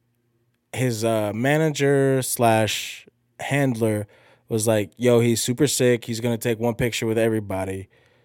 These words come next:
Like, one group picture or whatever." And at which point, he, like, walked up to us 'cause we're on the left side, his right side, his right side.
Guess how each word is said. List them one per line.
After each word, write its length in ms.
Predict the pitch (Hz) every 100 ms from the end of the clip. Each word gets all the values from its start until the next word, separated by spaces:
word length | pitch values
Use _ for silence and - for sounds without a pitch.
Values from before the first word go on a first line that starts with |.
| _ _ _
Like, 240 | 107 95
one 200 | 113 120
group 260 | 113 120 -
picture 340 | 107 - 92
or 60 | 90
whatever." 440 | 92 90 87 80 - _ _ - _
And 540 | 120 127 127 127 123 113 - _ _ _ _ _ _ _ _ _ _ _
at 200 | - 120
which 320 | 110 139 127 -
point, 420 | 131 127 127 120 _ _ _ _ _ _ _ _ _ _ _ _ _ _ _ _ - - _ _ _ _ - - -
he, 200 | 113 123
like, 300 | 113 107 104
walked 320 | 120 123 120
up 140 | 120 113
to 140 | -
us 300 | 113 120 117
'cause 160 | - 101
we're 160 | 107 110
on 100 | 107
the 260 | 104 98
left 280 | 98 110 107
side, 480 | - 107 104 107 98
his 260 | 120 107
right 240 | 107 107 104
side, 420 | - 107 101 98 - _
his 220 | 123 107
right 220 | 110 101
side. 400 | - 90 90 90